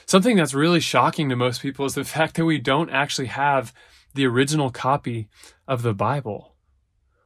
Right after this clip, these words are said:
Whoa, <laughs> that's not good. No, no, no. Actually, it's normal. We don't have the original of any ancient document because there was no printing press back then.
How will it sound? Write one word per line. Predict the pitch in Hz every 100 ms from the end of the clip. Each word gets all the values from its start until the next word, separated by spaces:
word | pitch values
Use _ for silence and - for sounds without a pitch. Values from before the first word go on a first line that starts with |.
| _
Whoa, | - 127 127 123 113 107 - - -
<laughs> | - - - -
that's | 123 123
not | 117 107
good. | 123 113 -
No, | 175
no, |
no. | 196 185 147
Actually, | 151 196 - 196 180 160 135 _ _ _ _
it's | 165 165
normal. | 143 180 247 - - _ _ _ _ _ -
We | 160
don't | 226
have | 208 196
the | 165
original | 143 165 156 156 147 147
of | 143
any | 131 165 208 127
ancient | 123 - 123
document | 120 113 - 110 120
because | 131 127 147
there | 151
was | 147 131
no | 123 143 160
printing | - 165 190 127
press | 107 104
back | - - -
then. | - -